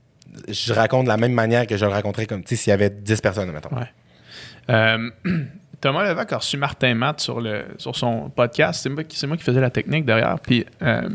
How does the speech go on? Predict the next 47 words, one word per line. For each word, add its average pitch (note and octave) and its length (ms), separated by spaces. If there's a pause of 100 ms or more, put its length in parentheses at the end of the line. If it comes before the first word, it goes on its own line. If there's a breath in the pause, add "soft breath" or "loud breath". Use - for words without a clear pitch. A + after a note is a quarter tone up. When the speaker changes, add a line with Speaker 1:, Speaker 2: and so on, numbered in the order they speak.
(160)
Speaker 1:
Ouais. B2 140
Speaker 2:
Martin, D#3+ 340
il F3 100
disait, C#3+ 320
euh, A2 180 (880)
Martin, C3 360
comme C#3 140
si C#3+ 100
je B2 60
le A#2 60
connaissais. A#2+ 360 (260)
Speaker 1:
<laughs> - 260
Mart. C#3 300 (440 loud breath)
Speaker 2:
Martin B2+ 320
Matt, F#3 220
il C3 60
disait, B2+ 500
euh, - 20
que, G#2+ 520
tu - 60
sais, D#3+ 180
lui, E3+ 300
dans A#2+ 160
sa A2+ 160
tournée C3 440
Condamné A#2 380
à C#3 60
l'excellence, A2+ 580
ça G2+ 100
a - 20
été A2 400
une F#2+ 400 (340)
tournée G#2+ 560 (160)
énorme, G#2+ 640
là, F2+ 180
tu - 100
sais, G#2 140
des, G2+ 200
des G2+ 100
proportions, G#2+ 800
euh, F#2+ 180 (180)
démesurées, A2 840
là, A#2+ 200
tu - 60
sais, B2 120
puis G#2+ 160
un F#2 140